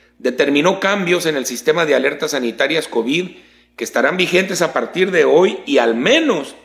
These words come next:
hasta la siguiente sesión que habrá de celebrarse el próximo veintiuno de enero. La Paz, Comondú y Loreto pasarán del nivel cuatro al cinco. Recordemos que el siguiente nivel, el seis,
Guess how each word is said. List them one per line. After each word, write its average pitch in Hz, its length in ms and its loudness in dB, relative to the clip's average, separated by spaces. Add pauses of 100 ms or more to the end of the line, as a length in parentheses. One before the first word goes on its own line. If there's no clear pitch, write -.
(220)
hasta 120 240 -6
la 123 120 0
siguiente 147 420 -2
sesión 139 560 -2 (400)
que 123 80 -2
habrá 131 180 2
de 151 80 2
celebrarse 135 560 0
el 123 80 -4
próximo 123 420 -4
veintiuno 107 380 -4
de 101 100 -6
enero. 82 280 -10 (1040)
La 104 240 -6
Paz, 196 580 -4
Comondú 120 480 -2
y 190 60 -2
Loreto 170 540 0
pasarán 135 460 -2
del 156 200 0
nivel 143 340 2
cuatro 214 680 0 (100)
al 131 140 -4
cinco. 208 520 -6 (760)
Recordemos 147 640 2
que - 100 -4
el 226 80 0
siguiente 196 440 0
nivel, 156 340 2
el 117 140 0
seis, 143 520 0